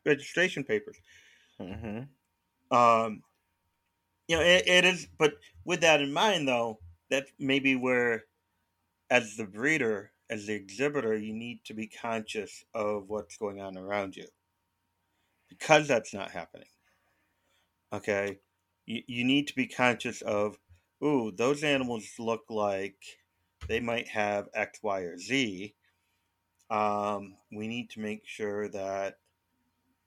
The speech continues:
Speaker 1: you know, you know,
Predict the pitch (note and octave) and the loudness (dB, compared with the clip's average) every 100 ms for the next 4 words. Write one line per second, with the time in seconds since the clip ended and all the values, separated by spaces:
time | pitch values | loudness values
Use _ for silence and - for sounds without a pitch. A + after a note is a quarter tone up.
0 | _ A2+ G2+ F#2+ F#2+ F#2 F2+ _ _ _ | _ -8 -6 -8 -10 -14 -20 _ _ _
1 | _ _ _ _ _ _ E2+ E2 - _ | _ _ _ _ _ _ -14 -14 -16 _
2 | _ _ - G2+ G2 F#2+ | _ _ -12 -10 -8 -10